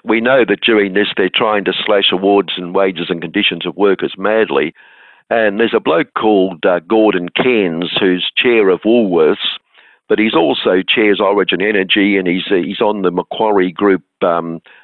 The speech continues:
he's a director of Macquarie. Uh, and he's, he's come out, poor man,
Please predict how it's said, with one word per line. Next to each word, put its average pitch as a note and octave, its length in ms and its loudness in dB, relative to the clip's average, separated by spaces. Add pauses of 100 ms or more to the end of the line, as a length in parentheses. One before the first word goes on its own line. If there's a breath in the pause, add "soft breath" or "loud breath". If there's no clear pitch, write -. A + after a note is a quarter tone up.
(120 soft breath)
he's F2+ 200 -2
a F#2 60 0
director F#2 440 0
of E2 100 -2
Macquarie. F#2 680 -2 (560 soft breath)
Uh, E2+ 640 2 (120)
and A#2 220 2
he's, D#3+ 300 0 (200)
he's C#3+ 300 0
come G#2+ 180 -2
out, G#2 260 0 (120)
poor A#2 300 2
man, G#2 500 -2